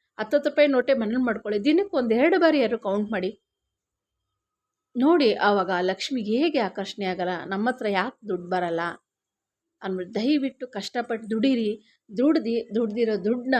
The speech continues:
ಹೇಗೆ ಉಳಿಸ್ಕ-, ಉಳಿಸ್-, ಉಳಿತಾಯ ಮಾಡ್ಕೊಳ್ಬೇಕು ನಾವು, ಅದನ್ನ ಹೇಗೆ, ಆ, ವ್ಯ-, ವ್ಯರ್ಥ ಮಾಡ್ಬಾರ್ದು, ದ-, ಅತಿಯಾಗಿ ಖರ್ಚು ಕೂಡ ಮಾಡ್ಬಾರ್ದು.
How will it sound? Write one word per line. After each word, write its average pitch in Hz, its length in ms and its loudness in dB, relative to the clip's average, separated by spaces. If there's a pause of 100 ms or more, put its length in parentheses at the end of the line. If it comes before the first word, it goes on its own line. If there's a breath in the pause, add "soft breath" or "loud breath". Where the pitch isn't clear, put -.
(120)
ಹೇಗೆ 233 360 4
ಉಳಿಸ್ಕ-, 254 640 2
ಉಳಿಸ್-, 240 280 2
ಉಳಿತಾಯ 233 420 2
ಮಾಡ್ಕೊಳ್ಬೇಕು 220 800 0
ನಾವು, 180 520 -4 (320)
ಅದನ್ನ 208 240 0
ಹೇಗೆ, 240 680 2 (800)
ಆ, 190 300 -4
ವ್ಯ-, 208 240 2
ವ್ಯರ್ಥ 247 300 4
ಮಾಡ್ಬಾರ್ದು, 214 540 2
ದ-, 202 200 4
ಅತಿಯಾಗಿ 294 480 2
ಖರ್ಚು 233 340 -4
ಕೂಡ 320 200 0
ಮಾಡ್ಬಾರ್ದು. 202 520 -2